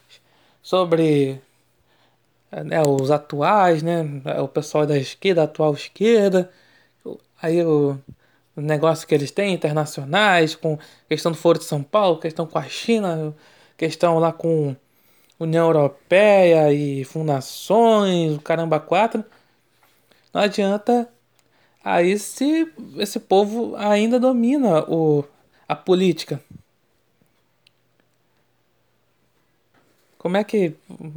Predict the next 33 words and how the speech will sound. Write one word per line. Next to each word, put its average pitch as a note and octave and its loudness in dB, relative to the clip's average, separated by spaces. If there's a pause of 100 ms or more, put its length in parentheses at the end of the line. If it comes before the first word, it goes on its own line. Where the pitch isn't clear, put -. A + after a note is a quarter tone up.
(140)
vai F3 0
adiantar E3 0
isso? C#3 -2
Já G#3 4
o, D#3 2
aí D#3 2
vamos G3 -2
chegar F#3 2 (840)
na F3+ 2
parte E3 4
aí E3 2
da E3 -4
questão, G#3+ -4
porque A#3 -4 (1200)
não F#3 -2
entendo G#3+ 0
por - -14
que A3+ 0
essa G#3 2
subestimação B3 2
a E3+ 4
Bolsonaro. D3+ -4 (320)
Porque D#4+ 0
ele F3+ 2
tá E3+ 2 (340)
aí E3 2
há E3 2
mais D3+ 0
de F3+ -4
trinta F#3+ -4
anos F#3+ 0
na A3 0
política. B3+ -4